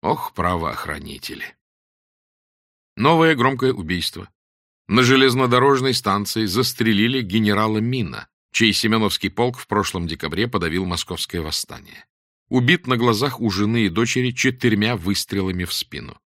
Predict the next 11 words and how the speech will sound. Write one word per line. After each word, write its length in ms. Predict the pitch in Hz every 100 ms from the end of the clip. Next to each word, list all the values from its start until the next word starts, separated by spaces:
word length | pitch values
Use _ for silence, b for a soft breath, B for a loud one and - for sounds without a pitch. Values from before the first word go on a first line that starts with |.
| _
Стреляла, 800 | - - 117 95 113 143 135 127 -
о 100 | 120
господи, 520 | 85 - 71 65 - _ _
учительница. 1120 | 156 - - 143 - - 98 - - - - - _ _ _ _ _
Ее 320 | 110 107 190 -
уже 320 | 90 104 - -
судят, 560 | - 82 76 82 - _
через 340 | - 113 98
несколько 480 | 85 147 - 101 -
дней 320 | 57 73 98 -
повесят. 600 | 80 69 - - - -